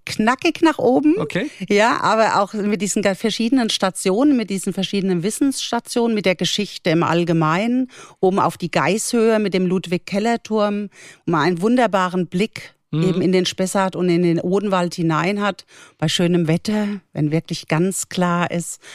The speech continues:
Speaker 1: auch die Skyline von Frankfurt sieht, ganz in der Ferne.
Speaker 2: Mhm.
Speaker 1: Also diese Punkte tragen alle dazu bei, äh, dass man immer wieder Neues erlebt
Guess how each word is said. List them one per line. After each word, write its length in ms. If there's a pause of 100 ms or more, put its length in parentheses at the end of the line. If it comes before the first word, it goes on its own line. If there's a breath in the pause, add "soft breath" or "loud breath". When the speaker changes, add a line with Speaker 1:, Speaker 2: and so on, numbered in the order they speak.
(220 loud breath)
Speaker 1:
auch 160
die 100
Skyline 540
von 160
Frankfurt 800
sieht, 560
ganz 320
in 100
der 140
Ferne. 500 (240 loud breath)
Speaker 2:
Mhm. 320
Speaker 1:
Also 160
diese 320
Punkte 720
tragen 420
alle 320
dazu 400
bei, 500 (420 loud breath)
äh, 260
dass 240
man 140
immer 420
wieder 280
Neues 480
erlebt 720